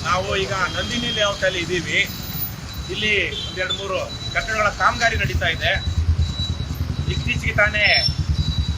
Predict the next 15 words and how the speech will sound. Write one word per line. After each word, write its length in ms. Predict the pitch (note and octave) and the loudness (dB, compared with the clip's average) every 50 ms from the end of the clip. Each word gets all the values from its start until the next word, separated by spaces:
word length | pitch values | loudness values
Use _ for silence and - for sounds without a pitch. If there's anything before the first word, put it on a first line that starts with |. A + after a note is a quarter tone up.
| - - - - | 0 0 0 0
ಬಿ 140 | E3+ G#3 A3 | 0 2 2
ಬಿ 100 | G3 G#3+ | 2 2
ಎಂ 100 | G#3+ G#3 | 4 4
ಪಿ 120 | - - - | 4 4 6
ಮತ್ತು 280 | G#3+ - - G3+ - - | 6 4 6 6 4 4
ಬಿ 60 | G3 | 6
ಡಿ 80 | F#3 | 6
ಅಧಿಕಾರಿಗಳು 440 | F#3+ F#3+ F#3+ - G3+ G3 F#3+ F#3+ F#3+ F#3+ | 4 4 4 2 -2 -2 -2 -2 -4 -4
ಬಂದು 260 | F#3+ F#3+ G3 G#3 G3+ | -4 -2 -2 -2 0
ಈ 100 | F#3+ F#3+ F3+ | 0 0 0
ಕಟ್ಟಡ 240 | - F3+ F3+ F#3+ G3 G3 F#3+ F3+ E3 - G3 F#3+ - - | 0 0 2 2 4 4 4 4 4 2 2 0 0 0
ಅಕ್ರಮ, 340 | - - G3 G#3 G3 F#3+ F#3+ G3 G3 G3 G3 F#3+ - E3 | 0 0 2 0 2 2 0 0 0 0 -2 -2 -2 -2
ಅನಧಿಕೃತ 500 | F3+ G3 G#3 G#3 G3+ - G#3 F#3+ - G3 | -2 0 0 0 0 0 0 0 0 0
ಮತ್ತು 400 | G3+ G3 F#3 F3+ F3 - G3+ F#3+ | 0 0 0 0 0 0 0 0
ಅವರು 260 | F#3 F#3 F#3 F#3 | 0 2 2 2